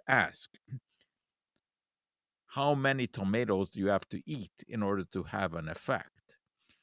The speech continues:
Well, interesting enough, when you look at that study, it was just one large tomato, or the equivalent of that in tomato sauce, which, uh, lowers blood pressure. Interesting. Don't lo-, don't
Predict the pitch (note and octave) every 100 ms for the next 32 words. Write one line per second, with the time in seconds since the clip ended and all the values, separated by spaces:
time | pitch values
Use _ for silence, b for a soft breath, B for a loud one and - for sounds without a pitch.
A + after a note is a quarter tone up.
0 | _ G#2 A#2 G3 F#3 C3 G#2+ G2+ D3+ E3
1 | A#2 A2+ A2 B2 F#3 B2+ G2+ F#2+ - G3+
2 | G3 C3 C#3 - _ _ _ C#3 C3 C3+
3 | C3 - F3 E3+ - C3+ A2 C3 F#3 G#3+
4 | F3+ D#3 E3+ F3 - C#3+ D#3 A3+ E3 D#2
5 | - _ _ - A2 G2+ G#2 - D3+ A#2
6 | G#2+ G2 F#2 D#2+ F#2+ G2+ F#2 F2+ F2+ _
7 | F#2 F2+ F#2 F2+ - A2 G2 - - _
8 | _ _ _ _ - - B2 A#2 - -
9 | A2 A2+ A2 b b b A#2+ A2+ B2+ A#2
10 | G2+ G#2 - E2+ E2 - D2+ _ _ _
11 | _ _ _ b b b _ _ _ _
12 | - G#3+ F#3 C#3 - - - - _ _
13 | - F#3 F#3 B2 C#3 D3 - D3 D#3 D#3+